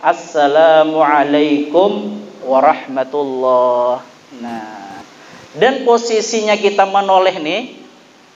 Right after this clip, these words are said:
Nah, posisi kita menoleh nih. Pipi kita sebelah kanan itu kelihatan orang di belah-, di belakang. Nah, berarti kan kayak ini. Nah, kada kayak ini aja, kada.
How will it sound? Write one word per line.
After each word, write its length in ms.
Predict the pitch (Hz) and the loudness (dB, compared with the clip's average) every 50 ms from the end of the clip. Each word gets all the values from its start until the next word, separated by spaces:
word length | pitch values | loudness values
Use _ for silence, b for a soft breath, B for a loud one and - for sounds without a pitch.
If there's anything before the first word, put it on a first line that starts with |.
| _ _ _ _ - 143 | _ _ _ _ -18 -16
Nah, 320 | 139 135 131 120 120 - | -14 -12 -10 -10 -6 -2
posisi 320 | 175 175 - 196 185 214 | -2 -2 -2 -2 -2 0
kita 160 | 208 208 196 202 | 0 2 2 2
menoleh 320 | 196 196 202 214 226 208 | 0 2 0 0 0 0
nih. 160 | 190 143 - - - - - - B B B B B B - - | -4 -6 -8 -10 -12 -16 -20 -20 B B B B B B -2 2
Pipi 400 | 226 233 226 226 226 226 220 220 | 2 2 2 4 2 2 2 2
kita 160 | 214 208 214 | 0 0 0
sebelah 400 | 196 190 - 190 180 190 190 185 | 0 -2 -2 -2 0 0 0 0
kanan 320 | 185 180 180 185 185 170 165 | 0 0 0 0 0 -2 -2
itu 160 | 165 254 254 | -4 -4 -4
kelihatan 560 | 254 202 196 185 185 175 160 160 160 202 202 | 0 0 0 0 0 -2 -2 -2 0 0 0
orang 240 | 160 160 160 185 180 | 0 0 0 0 0
di 160 | 165 156 147 | -2 -6 -4
belah-, 320 | 139 143 143 180 - - - - - - - _ _ _ | 0 0 0 -2 -2 -10 -20 -20 -20 -20 -20 _ _ _
di 80 | - 143 | -16 -14
belakang. 480 | 139 135 127 120 120 - - 120 117 117 - - - _ _ _ - 107 | -8 -4 -4 -4 -4 -4 -8 -8 -10 -12 -20 -20 -20 _ _ _ -16 -14
Nah, 80 | 107 | -12
berarti 240 | 107 110 113 131 143 | -12 -12 -10 -10 -6
kan 240 | 147 - 233 233 - - - - - - | -4 -4 -4 -4 -6 -12 -16 -18 -12 -8
kayak 160 | 135 156 165 | -6 -4 -2
ini. 160 | 160 139 - - - - - - - - - - - | -2 -4 -4 -6 -10 -14 -16 -18 -20 -20 -20 -20 -20
Nah, 880 | 143 127 117 117 117 117 110 107 104 101 101 95 95 98 87 95 - | -16 -14 -12 -10 -10 -10 -10 -10 -12 -12 -12 -12 -14 -14 -16 -16 -12
kada 160 | - 131 143 | -8 -2 -2
kayak 240 | 160 156 170 165 170 | 0 0 0 -2 -2
ini 160 | 170 180 180 | -2 -4 -2
aja, 160 | 180 196 160 131 | 0 0 -2 -2
kada. 240 | - 160 143 117 | -2 -4 -4 -4